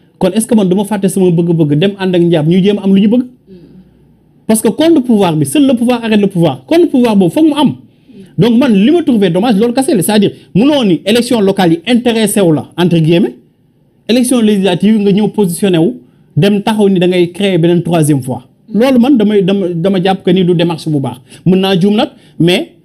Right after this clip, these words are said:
waroon nañu mën a quand même dem ci li nga xamante ni lu existant la, parce que, euh,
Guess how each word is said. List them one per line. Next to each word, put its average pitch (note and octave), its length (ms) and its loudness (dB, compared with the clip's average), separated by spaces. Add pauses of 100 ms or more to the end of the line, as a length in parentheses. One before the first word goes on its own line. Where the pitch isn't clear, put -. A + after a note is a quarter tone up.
(160)
waroon A3+ 320 2
nañu A3 200 2
mën F3 200 2
a E3+ 60 -2
quand E3+ 120 -4
même E3+ 200 -2 (160)
dem D3 480 -2 (920)
ci B3 200 -2
li G3 200 2
nga A#3+ 100 0
xamante G3+ 360 -2
ni E3 140 2
lu F#3 200 0
existant E3+ 520 -2
la, F3 120 -2
parce G3 180 -4
que, G3 80 0
euh, F3 200 -2